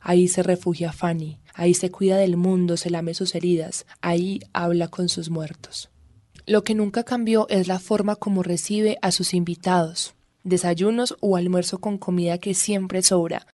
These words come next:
con ingredientes costeños y con sabores foráneos si hay un invitado extranjero. El ingeniero agrónomo y guionista de cine Iván Zuluaga, que la conoce desde hace treinta y ocho años, nos contó que en esas reuniones que hace Fanny siempre hay gente de todo tipo y de todas las edades.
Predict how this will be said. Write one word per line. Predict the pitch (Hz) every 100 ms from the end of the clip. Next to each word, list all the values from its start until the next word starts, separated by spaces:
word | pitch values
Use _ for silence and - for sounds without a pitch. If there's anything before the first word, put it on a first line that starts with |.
| _ _
con | 190
ingredientes | 185 180 175 180 180 190 -
costeños | 190 185 202 202 185
y | 180
con | - 175
sabores | 180 175 175 180
foráneos | 214 208 196 175 180 180
si | - 190
hay | 175
un | 175
invitado | 185 190 180 180 165 165
extranjero. | 170 - 185 180 180 190 160 - _ _ _ _ -
El | 190 196
ingeniero | 196 196 190 196
agrónomo | 202 220 220 214
y | 185
guionista | 175 175 175 -
de | 196
cine | 196 196 180 165
Iván | 185 180 175
Zuluaga, | 170 190 208 196 175 175 -
que | -
la | 175
conoce | 170 180 175 185
desde | 202 190 175
hace | 170
treinta | 180 202 185 170
y | 170
ocho | 170 - 196
años, | 208 180 175 175 - _
nos | 185 -
contó | 185 180 180
que | 180
en |
esas | 196 196 202
reuniones | 190 180 170 170 -
que | 196
hace | 185
Fanny | 190 214 214 202 196 - _
siempre | - 214 202 202 202
hay | 214
gente | 220 208 220
de | 185
todo | 165 165
tipo | 175 214 208 240 -
y | 208 180
de |
todas | 170 175 165 165
las | 170 170
edades. | 165 160 151 156 -